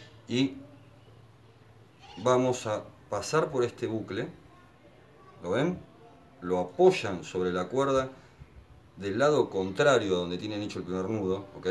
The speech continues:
O sea, de este lado, y tiran. Se van a dar cuenta si lo hicieron bien, porque cuando ustedes tiren, el nudo,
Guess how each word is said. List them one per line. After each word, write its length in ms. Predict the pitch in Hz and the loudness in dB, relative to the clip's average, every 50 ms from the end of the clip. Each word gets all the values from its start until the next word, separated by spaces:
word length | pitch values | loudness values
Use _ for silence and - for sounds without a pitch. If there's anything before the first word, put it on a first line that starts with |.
| 98 101 - | -2 -2 -4
O 40 | - | -6
sea, 140 | - 87 82 | -8 -4 -4
de 80 | 98 | -4
este 220 | 101 - - 95 90 | -4 -4 -4 -4 -2
lado, 280 | 85 82 82 110 156 170 - - - - - - - - - - - - - - - - - - - - - - - | -2 -2 -2 -2 -4 -6 -10 -18 -20 -20 -20 -20 -20 -20 -20 -20 -20 -20 -20 -20 -20 -20 -20 -20 -20 -20 -20 -12 -8
y 120 | 117 135 | -8 -8
tiran. 400 | - - 117 104 92 82 76 73 76 - - - - - - - - - - - - - - - - - - - - | -6 -6 -4 -2 -2 -2 -4 -6 -12 -16 -20 -20 -20 -20 -20 -20 -20 -20 -20 -20 -20 -20 -20 -20 -20 -20 -20 -20 -14
Se 100 | - - | -6 -2
van 100 | 135 165 190 | 0 2 4
a 20 | |
dar 180 | 190 180 170 - | 6 4 4 4
cuenta 220 | 180 180 180 175 | 4 4 4 2
si 100 | - 139 | 2 0
lo 80 | 127 123 | -2 -4
hicieron 280 | 120 - 143 139 135 135 | -4 -4 -2 -2 0 0
bien, 180 | 143 151 156 | 0 0 0
porque 200 | 151 127 113 107 | 2 2 2 2
cuando 200 | 95 104 104 104 | 0 -2 -4 -4
ustedes 340 | 101 - - 143 139 131 - | -6 -6 -6 -4 -4 -4 -4
tiren, 400 | - 139 131 113 117 135 165 175 - - - - - - - - - - - - - - - - - - - - - - - | -2 -2 0 0 0 -2 -2 -4 -8 -12 -18 -20 -20 -20 -20 -20 -20 -20 -20 -20 -20 -20 -20 -20 -20 -20 -20 -20 -20 -14 -10
el 120 | 104 107 | -4 -2
nudo, 400 | 113 123 127 127 127 135 139 131 | 0 0 2 2 2 2 0 -2